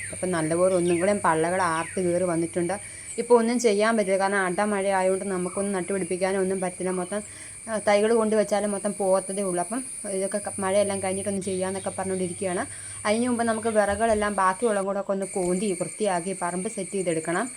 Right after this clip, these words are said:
ഇപ്പം മഴയായതുകൊണ്ട് ഒന്നും ചെയ്യാനിപ്പോൾ പറ്റുകയില്ല, അടമഴയല്ലേ. അപ്പം പറമ്പിൽ കുറച്ച് നേരങ്ങളൊക്കെ അവിടെയൊക്കെ നിന്ന് നല്ല, ആ, കാ-, ഒരു ചെറിയ കാഴ്ചകളൊക്കെ കണ്ട് പിന്നെ പതുക്കെ ഇങ്ങനെ വീട്ടിലോട്ട് ഇറങ്ങി വ-,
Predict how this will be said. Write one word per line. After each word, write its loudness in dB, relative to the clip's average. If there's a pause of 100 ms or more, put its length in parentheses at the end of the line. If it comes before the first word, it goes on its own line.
(340)
ഇപ്പം -4
മഴയായതുകൊണ്ട് 4
ഒന്നും 0
ചെയ്യാനിപ്പോൾ 0
പറ്റുകയില്ല, -2
അടമഴയല്ലേ. 0 (640)
അപ്പം -2 (100)
പറമ്പിൽ 0
കുറച്ച് 0
നേരങ്ങളൊക്കെ 0
അവിടെയൊക്കെ 2
നിന്ന് 0
നല്ല, 0 (240)
ആ, -2
കാ-, -2
ഒരു -2
ചെറിയ -2
കാഴ്ചകളൊക്കെ 0
കണ്ട് 2 (420)
പിന്നെ -2
പതുക്കെ 2
ഇങ്ങനെ 2
വീട്ടിലോട്ട് 2
ഇറങ്ങി 2
വ-, 0